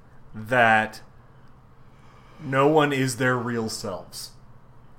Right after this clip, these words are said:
because they were all destroyed.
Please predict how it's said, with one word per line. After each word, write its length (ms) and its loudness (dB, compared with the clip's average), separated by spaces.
because 640 -2
they 140 -4
were 180 0
all 140 0
destroyed. 460 -14